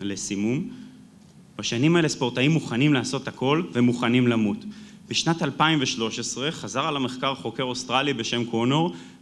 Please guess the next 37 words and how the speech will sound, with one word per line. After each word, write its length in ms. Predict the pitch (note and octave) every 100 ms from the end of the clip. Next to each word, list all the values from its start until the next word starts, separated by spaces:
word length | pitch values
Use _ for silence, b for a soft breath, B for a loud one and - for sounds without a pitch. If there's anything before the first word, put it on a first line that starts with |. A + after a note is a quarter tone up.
| -
ואמר, 400 | A#2+ F3+ G#3 G#3+ G#3 -
"לא 340 | F#2 G2 D#3 F#3+
נראה 240 | E3+ D3
לי 160 | E3 C#3+
הגיוני 540 | A#2 A#2+ A#2 B2 E3+
שהמספרים 560 | E3 C3 B2 - A#2+ D3
כל 140 | E3
כך 200 | D#3+ E3
גדולים, 520 | E3+ E3 G#3 A#3+ D#3 A2
הרי 140 | A2+
מדברים 600 | A#2 B2+ B2+ C3+ C#3+ C3
על 100 | A#2
זה, 140 | G2+ A2+
יש 300 | C3+ D3 G#3+
וואדה, 460 | C#3 B2 G#2+ G2+ G2 B B
יש 180 | C3+ E3
גופים, 480 | E3+ F3+ - A#2+ - - B B
לא 120 | C3 G#3
נראה 240 | C4+ B3+
לי 100 | A#3+
שאנשים 520 | - D3 C#3 D#3 C#3+ B2
מוכנים 420 | B2+ - C3+ D3
ללכת 360 | C3 C3+ C3+
כל 140 | - A#2
כך 220 | - A2
רחוק." 280 | A2 - G#2+
הוא 80 | G#2
חזר 300 | - G#2+ F3
על 140 | F#3+
המחקר 400 | E3+ B2 - D3
באלפיים 420 | C#3+ A#2+ A2 C3 B2
ושלוש 320 | A2 A#2+ C#3
עשרה 300 | D3 - D3 F3+ B B
בקרב, 380 | A#2 G#2+ C3+ C3+ -
בקרב 400 | A2 A2 C#3 C3+
ספורטאי 460 | A#2 - A2+ G#2 A#2+
עילית. 380 | A2+ G#2 -